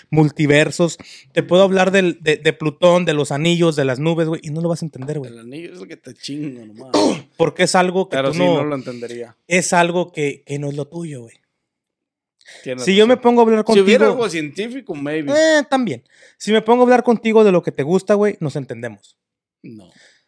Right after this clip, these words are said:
Speaker 1: Sí. O sea, si hablamos de anime, "Ay, güey, este anime, no, sí está chido", y que esto y que otro, y ahí la llevamos. Ahí lo sobrelle-,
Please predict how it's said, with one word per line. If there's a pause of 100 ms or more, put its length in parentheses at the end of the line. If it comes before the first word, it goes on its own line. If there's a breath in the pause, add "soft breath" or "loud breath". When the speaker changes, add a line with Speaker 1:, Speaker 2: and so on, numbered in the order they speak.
(200)
Speaker 1:
Sí.
O
sea,
si
hablamos
de
anime,
"Ay,
güey,
este
anime,
no,
sí
está
chido",
y
que
esto
y
que
otro,
y
ahí
la
llevamos. (100)
Ahí
lo
sobrelle-,